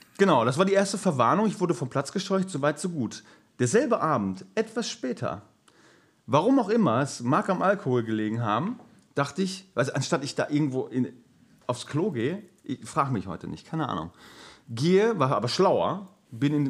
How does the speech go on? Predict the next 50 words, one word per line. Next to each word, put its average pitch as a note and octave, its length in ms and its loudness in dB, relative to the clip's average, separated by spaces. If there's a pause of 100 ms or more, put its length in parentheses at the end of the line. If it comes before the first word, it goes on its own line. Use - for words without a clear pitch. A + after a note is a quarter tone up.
in, B2+ 220 2
in - 40 -8
eine C3 120 0
Seitenstraße G#2+ 720 -2
gegangen F#2 240 -4
und F2+ 60 -6
sagte F#2+ 180 -16
ich, - 120 -14 (120)
„Ha, D3+ 60 4 (720)
jetzt C3 300 0
trickst F3 260 0
du - 20 2
hier C3+ 280 4
aber B2+ 200 4
aus“, A#2+ 300 0
ne? C#3+ 240 0 (480)
Da F#2 160 -10
waren B2 180 0
auch, A#2 280 -4 (520)
die - 80 -2
Entourage D#3+ 600 2
war D#3 80 2
dabei, C#3+ 360 2
sag F#3 140 2
ich E3 140 0
mal, F3+ 300 2
und A#2+ 160 -2
gehen D#3 160 2
in - 20 4
die B2 80 4
Seitenstraße F#3 760 2 (380)
und A2+ 140 -2
wir A#2 80 2
mussten D#3+ 300 0
dann G#2 140 -2
halt, F#2+ 240 -6 (220)
haben G#2 120 -4
da G2 60 -2
gepinkelt A3 480 -2
und B2+ 140 0
dann C3 100 2
kam C#3 220 0
schon E3 300 0
wieder G3+ 380 4 (100)
Guardia C#3 320 4
Civil F#3 320 0
um A2 100 2
die F2+ 80 -2
Ecke. F#2 240 -6
So, D#3+ 260 4